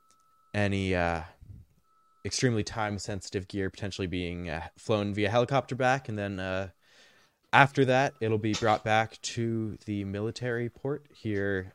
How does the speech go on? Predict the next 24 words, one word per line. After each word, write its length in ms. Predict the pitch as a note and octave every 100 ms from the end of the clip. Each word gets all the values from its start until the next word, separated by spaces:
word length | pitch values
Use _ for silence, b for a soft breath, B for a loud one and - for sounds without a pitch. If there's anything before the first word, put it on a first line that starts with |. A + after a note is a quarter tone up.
| -
out 260 | F2+ F2+ F#2
of, 540 | F2+ F2+ - - - _ _ _ -
uh, 300 | F2 D#2+ D2+ -
here 140 | A2 B2
by 180 | G#2+ G#2
Cape 220 | A2+ -
Canaveral, 500 | A2 G#2+ G#2+ A2+ B2 _ _ _ _ _ _ _ -
and 220 | G2+ F#2
so 180 | F#2+ F#2
it'll, 360 | F#2 F2+ F2 - - _ _ _ _ _ _ _ _ -
we're 80 | A#2+
most 240 | C3 B2
likely 320 | B2 A2+ A#2
gonna 160 | G#2 G#2
be 140 | F#2+
looking 300 | G2 F#2+ G#2+
at 100 | F#2+
a 40 | F2
daytime. 720 | F2+ G2 F#2+ F#2+ F2+ F2+ F#2 - -
It'll 160 | G2+ F#2+
be 100 | F#2+
reaching 280 | F#2+ G2 F#2+
here, 360 | F#2+ F#2 E2+ - -
uh, 300 | E2 D2+ C#2+